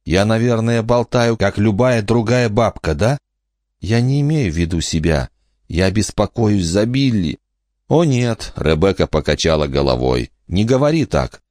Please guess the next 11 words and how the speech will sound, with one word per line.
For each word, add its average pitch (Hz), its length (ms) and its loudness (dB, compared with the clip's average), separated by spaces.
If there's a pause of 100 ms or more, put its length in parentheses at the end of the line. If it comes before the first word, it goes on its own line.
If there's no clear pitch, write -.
(120)
В 67 120 -6
нашей 143 380 0
семье 135 520 0
и 139 40 2
без 127 240 -2
того 139 320 0
было 90 260 0
слишком 82 500 -2
много 82 380 0
мучеников. 76 800 -2 (280)
Итак, 110 520 -2